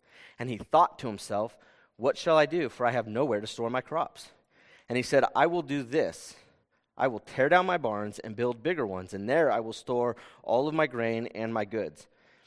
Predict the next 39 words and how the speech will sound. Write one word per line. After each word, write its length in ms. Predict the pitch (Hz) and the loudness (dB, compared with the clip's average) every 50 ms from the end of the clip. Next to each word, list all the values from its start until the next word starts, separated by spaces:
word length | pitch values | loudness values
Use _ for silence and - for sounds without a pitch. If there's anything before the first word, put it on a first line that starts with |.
| _ - - _ - | _ -20 -12 _ 4
And 100 | 131 143 | 6 6
I 60 | 151 | 6
will 120 | 147 139 | 6 4
say 340 | - - - 190 185 196 190 | 0 2 8 10 10 10 10
to 120 | 185 - 180 | 8 4 2
my 120 | 160 139 | 2 2
soul, 300 | 127 - - 165 139 120 | 0 0 2 2 2 2
'Soul, 480 | - - - 185 185 180 175 160 - - - - - - | 0 0 0 2 4 6 6 6 4 0 -6 -20 -16 -4
you 140 | - 170 185 | 2 10 12
have 160 | 185 156 151 - - | 12 12 10 8 2
ample 360 | 170 196 226 226 - 233 208 | 2 4 4 4 4 4 2
goods 380 | 156 160 196 196 190 170 131 131 | 6 6 8 8 8 6 4 2
laid 340 | 127 127 143 160 185 190 180 | 2 6 8 10 12 12 12
up 180 | 180 165 - | 12 10 8
for 120 | - - 139 | 2 -4 0
many 280 | 139 156 165 165 160 | 2 2 4 4 2
years. 440 | 156 147 139 127 107 95 - - - 104 - - | 2 2 2 2 2 0 -4 -10 -16 -18 -12 -6
Relax, 920 | 117 123 117 110 117 120 127 131 117 - - - - - - - - - - | -4 -2 2 6 10 12 12 12 12 10 6 -4 -14 -16 -18 -18 -20 -18 -8
eat, 380 | - 131 143 143 131 - _ - | -2 0 0 0 0 -2 _ -8
drink, 420 | - 123 135 143 135 117 - 95 | -2 2 2 2 2 0 -2 -4
be 160 | 98 123 131 | -2 0 0
merry.' 540 | 120 110 117 127 143 143 123 104 92 80 78 - _ _ _ _ _ _ _ _ _ _ _ _ _ - - - - _ _ _ | 2 4 8 8 10 10 8 6 2 -2 -8 -16 _ _ _ _ _ _ _ _ _ _ _ _ _ -20 -20 -20 -20 _ _ _
But 160 | - 117 101 92 | -6 -6 0 6
God 260 | 127 135 147 143 - | 8 10 10 8 8
said 260 | - - 165 160 139 | 6 6 8 8 6
to 60 | 123 | 4
him, 180 | 120 110 98 95 | -2 -4 -6 -8
'Fool, 600 | - - - - 190 220 214 160 113 82 73 - - _ _ _ _ _ _ _ _ _ _ _ | -12 -16 -10 -4 -2 2 4 4 4 2 0 -6 -16 _ _ _ _ _ _ _ _ _ _ _
this 260 | 135 170 180 - - | -2 -2 -2 -2 0
night 260 | 160 156 156 147 123 | 2 2 4 2 2
your 140 | 107 120 107 | 0 -4 -4
soul 300 | - - - 147 135 131 | -4 -2 0 0 2 0
is 120 | 120 104 | 0 -2
required 720 | 107 104 - - - - - 127 139 147 151 147 135 120 107 | -6 -10 -14 -16 -18 -6 0 4 8 8 10 10 8 6 4
of 140 | 98 87 92 | 0 -2 -4
you, 180 | 90 92 95 | -8 -8 -8
and 200 | - - 104 101 | -8 -8 -10 -10
the 60 | 101 | -10
things 560 | - - - - 156 165 170 175 170 165 - | -12 -10 -4 -2 0 2 2 2 0 -2 -6